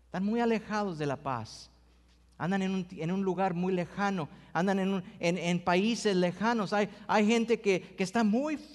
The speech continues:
muy lejos de la paz y la seguridad de sus hogares, de su casa, de la tranquilidad de este país, la seguridad de este país. Pero aún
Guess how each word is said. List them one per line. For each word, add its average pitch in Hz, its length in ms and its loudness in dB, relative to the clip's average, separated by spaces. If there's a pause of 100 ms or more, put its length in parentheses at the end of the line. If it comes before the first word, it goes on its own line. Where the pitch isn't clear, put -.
muy 240 260 -2
lejos 262 540 2
de 190 100 4
la 165 200 4
paz 175 280 4
y 175 40 2
la 160 180 2
seguridad 165 640 0
de 175 100 0
sus 160 260 -10
hogares, 165 480 2
de 170 100 -2
su 156 200 -8
casa, 175 460 2 (300)
de 165 80 4
la 165 120 6
tranquilidad 165 640 2
de 180 80 0
este 175 200 -4
país, 175 540 -2
la 170 120 2
seguridad 165 460 0
de 185 60 0
este 175 200 -4
país. 196 520 -2 (280)
Pero 175 220 4
aún 185 520 0